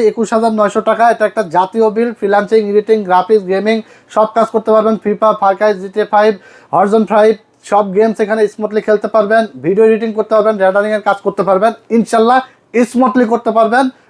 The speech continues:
কোনো ধরনের কোনো ল্যাগ করবে না। অনেকেরই কিন্তু আসলে কমপ্লেইন থাকে, "ভাই, এই সকল পিসি দিয়ে গেম কি আসলে ঠিকভাবে খেলা যায় কিনা, গেম ল্যাগ করবে কিনা?" ইনশাল্লাহ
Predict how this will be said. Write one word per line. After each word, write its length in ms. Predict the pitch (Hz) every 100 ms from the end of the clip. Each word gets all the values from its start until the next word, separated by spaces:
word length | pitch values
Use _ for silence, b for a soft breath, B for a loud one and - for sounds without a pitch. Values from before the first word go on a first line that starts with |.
| b
কোনো 200 | 220 226
ধরনের 280 | 226 226
কোনো 220 | 208 220 175
ল্যাগ 200 | 185 202 -
করবে 240 | 170 147
না। 80 | 135
অনেকেরই 400 | 170 233 254 247
কিন্তু 240 | 247 226
আসলে 240 | 226 240 226
কমপ্লেইন 380 | 214 208 214
থাকে, 220 | 214 220 214
"ভাই, 240 | 202 208 - B B
এই 140 | 208
সকল 320 | 226 233 233
পিসি 260 | 220 202 226
দিয়ে 240 | 220 214
গেম 220 | 170 214
কি 160 | 202 226
আসলে 400 | 196 208 214 214
ঠিকভাবে 400 | 208 196 196 208
খেলা 260 | 196 185 190
যায় 160 | 180
কিনা, 300 | 160 143 110 - b b b
গেম 300 | 180 226 196
ল্যাগ 160 | 175 202 -
করবে 260 | 214 196
কিনা?" 280 | 190 160 117 - b b b
ইনশাল্লাহ 500 | 208 - 220 240